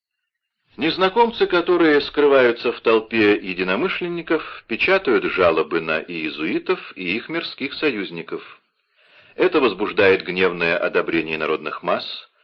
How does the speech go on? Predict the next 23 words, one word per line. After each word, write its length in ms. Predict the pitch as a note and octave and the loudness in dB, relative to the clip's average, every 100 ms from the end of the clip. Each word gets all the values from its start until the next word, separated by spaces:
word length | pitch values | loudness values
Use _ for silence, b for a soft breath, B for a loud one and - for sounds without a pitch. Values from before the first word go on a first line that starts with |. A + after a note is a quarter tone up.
| b b | b b
«Разумеется», — 760 | - D#2 E2 D#2 F2 A2+ C3+ E3+ | -12 -8 -6 0 2 2 0 -8
сказал 440 | D3+ - E3 E3 C3+ | -6 -4 -2 -2 -2
Генрих, — 600 | G#2+ D2+ C#2 - - - _ _ b b - | -6 -8 -12 -20 -20 -20 _ _ b b -4
«я 220 | D#2+ F#2 | 0 2
к 100 | B2 | 2
этому 540 | B2+ C#3 C#3 C#3 C3+ G2 | 2 2 2 2 2 0
не 100 | A2 | -8
присоединяюсь. 1160 | B2 B2+ - C#3 C#3+ A2 G2+ A2+ D#2 - - _ _ b b b b | -6 -6 -6 -4 -2 2 2 2 -4 -12 -18 _ _ b b b b
Для 220 | - F2 | -4 -2
меня 320 | F2+ G#2 D#3 F3+ | 0 2 2 2
отцы 560 | - - D#3 F#3+ F#3 - | -2 -2 0 0 -2 -2
остаются 720 | C3+ - B2+ C3+ F3 - D#3 | -4 0 0 2 -2 -2 -2
непорочными 720 | D3 C#3+ B2 F3 - D#3+ D3+ | 0 2 4 2 0 -4 -2
душами, 440 | D3 F#3+ - G2 | -2 -4 -4 -6
хотя 380 | E2 F#2+ - G#2 | -4 -4 2 2
фанатики 640 | - G2+ F#2 A2 - - C3 | 4 2 4 2 0 -6 -4
могут 400 | A2 B2 C3+ - | -2 -2 -4 0
проникнуть 580 | A#2 G#2+ A#2+ C#3 C3+ | 0 0 -4 -6 -6
и 180 | - A2+ | -8 -8
в 80 | B2 | -8
самый 500 | - A2+ C3+ C#3+ C#3+ B B B B | 0 2 2 -2 -6 B B B B
дисциплинированный 1120 | E2 G#2+ - C3 - A#2 G#2+ C3+ C#3+ D3 D3+ | -10 -10 -6 -6 -4 -4 2 2 2 -2 -6
орден». 480 | - D3 - - - | 0 2 0 -4 -18